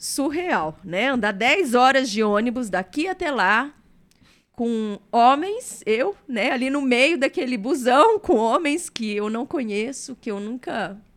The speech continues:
às vezes nem conhe-, só tô ali, né? Ensaia, tal, tchau.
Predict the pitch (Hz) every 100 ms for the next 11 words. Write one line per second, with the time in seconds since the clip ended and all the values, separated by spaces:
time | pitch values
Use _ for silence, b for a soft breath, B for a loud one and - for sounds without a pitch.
0 | _ _ - 240 294 254 370 415 453 -
1 | 269 - - - - 508 392 302 262 370
2 | - _ - 220 - 392 427 349 - 349
3 | 349 - - 330 403